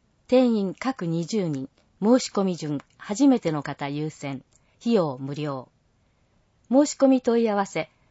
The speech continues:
各申し込み開始日の午前八時四十五分から高齢福祉室。電話七二七九五零五、ファックス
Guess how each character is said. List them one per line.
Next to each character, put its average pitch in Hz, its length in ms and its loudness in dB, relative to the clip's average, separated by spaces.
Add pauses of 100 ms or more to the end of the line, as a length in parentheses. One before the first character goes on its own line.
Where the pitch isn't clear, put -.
(120)
各 226 320 -2
申 233 240 4
し - 100 -10
込 269 120 2
み 262 120 4
開 240 220 -2
始 240 160 -8
日 196 120 -2
の 160 160 -2
午 254 160 2
前 240 180 2
八 185 320 -6
時 185 140 -2
四 247 200 4
十 170 200 -4
五 175 120 -2
分 170 220 -6
か 139 140 -10
ら 143 140 -10 (220)
高 269 260 6
齢 240 200 2
福 - 200 -12
祉 - 140 -8
室。 - 400 -16 (600)
電 185 260 -2
話 156 160 -6 (220)
七 247 240 4
二 196 200 2
七 165 380 -4
九 247 240 2
五 190 280 0
零 156 240 -4
五、 147 280 -8 (380)
フ 247 100 0
ァ 247 40 2
ッ - 20 -14
ク - 80 -20
ス - 240 -14